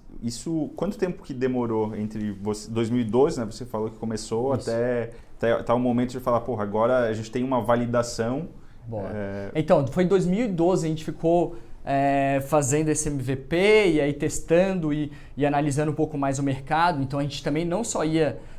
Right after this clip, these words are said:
Speaker 2: é, atrás de ligações, a gente ia nas, nas empresas,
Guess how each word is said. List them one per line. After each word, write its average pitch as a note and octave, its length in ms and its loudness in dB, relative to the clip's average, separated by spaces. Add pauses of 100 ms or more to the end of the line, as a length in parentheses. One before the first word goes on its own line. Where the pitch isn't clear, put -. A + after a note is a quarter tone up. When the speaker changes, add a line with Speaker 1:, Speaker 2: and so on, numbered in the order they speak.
(120)
Speaker 2:
é, C3 200 0
atrás C3+ 500 4
de C3 80 -2
ligações, C3+ 560 -2
a - 20 0
gente C3+ 140 -4
ia D#3 80 0
nas, D3 320 -2
nas C#3 260 -2
empresas, C#3+ 760 -2